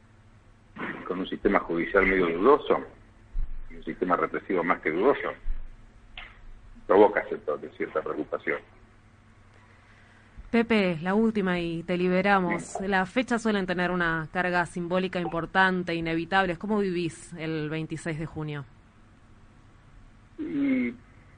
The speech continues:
Speaker 1: eh, como, como, como con un reencuentro de, de un momento que fue muy, muy fuerte, que fue muy valioso para, para, eh, muy, muy valioso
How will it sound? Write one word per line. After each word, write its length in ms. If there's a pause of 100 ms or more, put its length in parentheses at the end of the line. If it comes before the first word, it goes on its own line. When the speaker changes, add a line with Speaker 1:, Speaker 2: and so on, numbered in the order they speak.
(1600)
Speaker 1:
eh, 100
como, 200
como, 240
como 220
con 160
un 80
reencuentro 680
de, 180
de 100
un 120
momento 560
que 80
fue 160
muy, 260 (220)
muy 180
fuerte, 500
que 120
fue 160
muy 140
valioso 840 (220)
para, 300
para, 380 (120)
eh, 80
muy, 160
muy 260
valioso 520